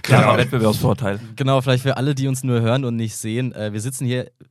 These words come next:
Speaker 3: Chris hat's angedeutet, in einer alten Umkleidekabine. Wir haben wirklich nur drei Quadratmeter. Wir glauben, die Luft reicht für ungefähr fünfundzwanzig Minuten Podcast.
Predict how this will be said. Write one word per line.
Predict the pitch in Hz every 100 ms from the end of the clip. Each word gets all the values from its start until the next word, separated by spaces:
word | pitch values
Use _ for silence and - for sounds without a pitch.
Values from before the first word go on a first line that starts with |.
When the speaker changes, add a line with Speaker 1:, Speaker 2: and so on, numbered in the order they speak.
| -
Speaker 3:
Chris | - 127
hat's | 131 -
angedeutet, | 117 127 117 117 113
in | 107
einer | 98
alten | 127
Umkleidekabine. | 120 156 113 104 101 101 101 113
Wir |
haben | 107
wirklich | 120 127
nur | 117
drei | - 101
Quadratmeter. | 120 104 107 - 107 104
Wir |
glauben, | 104 113 143
die | 127
Luft | 113 156 -
reicht | 110 135 -
für | -
ungefähr | 143 139 127 123
fünfundzwanzig | 139 139 127 123 123
Minuten | 127 123 123
Podcast. | 127 135 117 104 123